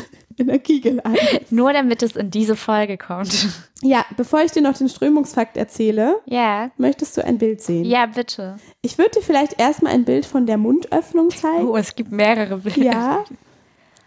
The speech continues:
Speaker 2: Krass, und wie, wie groß ist der jetzt nochmal? Also
Speaker 1: Ach so, das habe ich gar nicht gesagt.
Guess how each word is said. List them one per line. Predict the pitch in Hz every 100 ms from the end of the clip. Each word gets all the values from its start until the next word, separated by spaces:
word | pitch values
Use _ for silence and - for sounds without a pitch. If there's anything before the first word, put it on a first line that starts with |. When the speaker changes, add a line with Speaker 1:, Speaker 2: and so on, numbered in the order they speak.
| _ _ _ _ _ _ _ _ _ _ _ _
Speaker 2:
Krass, | - 254 254
und | -
wie, | 240 -
wie | 220 240
groß | - 269 247
ist | - 208 -
der | 269
jetzt | 302 311 -
nochmal? | 302 320 320 339
Also | - 247 233 233
Speaker 1:
Ach | 320
so, | - 285
das | 247 269
habe | 294 285
ich |
gar | - 254
nicht | 262
gesagt. | - 240 214 208